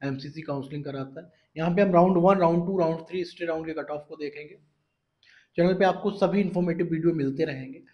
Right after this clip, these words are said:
आप चैनल को subscribe कर सकते हैं बेहतर counseling के लिए। अगर कोई भी प्रॉब्लम है counseling में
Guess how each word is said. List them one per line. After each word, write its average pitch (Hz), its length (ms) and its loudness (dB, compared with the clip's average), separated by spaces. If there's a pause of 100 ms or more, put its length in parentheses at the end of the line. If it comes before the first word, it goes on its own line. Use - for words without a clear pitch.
(180)
आप 135 140 -8
चैनल 147 120 -6
को 151 80 -6
subscribe 151 380 -8
कर 156 100 -8
सकते 143 320 -12
हैं 160 80 -8
बेहतर 131 240 -6
counseling 147 440 -12
के 151 100 -16
लिए। 147 100 -10
अगर 147 200 -12
कोई 170 240 -6
भी 175 100 -4
प्रॉब्लम 151 400 -8
है 156 60 -12
counseling 143 400 -16
में 147 100 -20